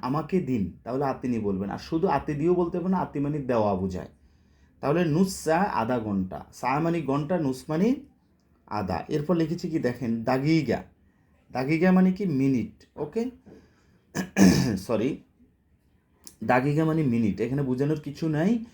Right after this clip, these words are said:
এটা মুখস্থ করে নেবেন। just দাগিগা, দাগিগা মিনিট, দাগিগা মিনিট, সানিয়া, পরেরটা সানিয়া সেকেন্ড, সানিয়া সেকেন্ড,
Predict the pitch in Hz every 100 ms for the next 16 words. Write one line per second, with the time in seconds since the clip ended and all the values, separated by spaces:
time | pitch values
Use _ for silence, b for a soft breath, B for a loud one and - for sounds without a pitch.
0 | B B 120 127 113 113 135 - 139 143
1 | 139 135 185 208 120 117 - 123 113 113
2 | 135 123 113 113 113 123 117 110 110 117
3 | 104 110 113 117 110 110 117 107 - 104
4 | 113 120 113 98 117 110 120 - 120 117
5 | 117 110 117 113 117 92 92 117 120 117
6 | 113 117 120 107 -